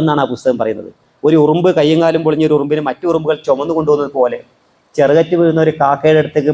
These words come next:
മറ്റു കാക്കകൾ കൂകിയാർത്ത് പോകുന്നത് പോലെ മുറിച്ചു മാറ്റപ്പെട്ട ഒരു മരത്തിൻ്റെ സങ്-,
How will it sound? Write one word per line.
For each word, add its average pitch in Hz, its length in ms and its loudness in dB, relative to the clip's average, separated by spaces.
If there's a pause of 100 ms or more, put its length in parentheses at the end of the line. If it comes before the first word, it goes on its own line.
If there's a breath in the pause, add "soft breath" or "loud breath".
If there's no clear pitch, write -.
മറ്റു 135 320 -4
കാക്കകൾ 156 360 0 (1080)
കൂകിയാർത്ത് 160 640 2
പോകുന്നത് 147 360 0
പോലെ 123 220 0 (420)
മുറിച്ചു 135 340 -2
മാറ്റപ്പെട്ട 147 420 -2
ഒരു 135 80 2 (120)
മരത്തിൻ്റെ 143 520 0 (100)
സങ്-, 123 260 -4